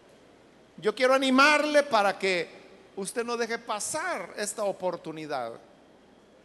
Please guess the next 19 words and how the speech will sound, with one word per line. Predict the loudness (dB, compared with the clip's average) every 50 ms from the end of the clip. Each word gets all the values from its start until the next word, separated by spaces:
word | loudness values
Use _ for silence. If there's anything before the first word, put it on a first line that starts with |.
| _ _ _
y | -10 -10 -8
pueda | -8 -6 -4 -2 -2 -2 -4 -6
creer | -6 -2 2 2 4 4 4 2
en | 0 -2 -4
el | -6 -8
Salvador. | -8 -8 -8 -8 -8 -8 -8 -8 -8 -10 -12 -16 -18 -20 -20 -20 _ _ _ _ _ _ _ _ _ _ _ _ _ _ _ _ _ _ _ _ _ _ _ _ _ _ _ _ _ _ _ _
El | -6 -6 -6
mensaje | -4 -6 -6 -6 -4 -4 -4 -2 -2 -2 -2 -2 -2 -2 -2 -2
de | 0 0 0
la | -2 -2
fe, | -2 -2 -2 -2 -2 -2 -4
el | -4 -4
mensaje | -4 -6 -6 -6 -4 -4 -2 -2 -2 0 0 0 -2 -2 -2 -4 -4 -2
de | -4 -4 -6
Cristo | -8 0 2 2 2 2 0 -4 -6 -8 -12 -14 -12 -12 -12 -12 -14 -20 -20 -20 -20 -20 -20 -20 _ _ _ _ _ _ _ _ _ _ _ _ _ _ _ _ _ _ _ _ _ _ _ _ _ _
que | -6 -6
perdona | -4 -6 -6 -6 -6 -4 -2 -2 0 0 0 0
los | 0 -2 -2 -4
pecados, | -4 -6 -8 -6 -8 -8 -6 -6 -8 -10 -12 -14 -18 -20 -20 -20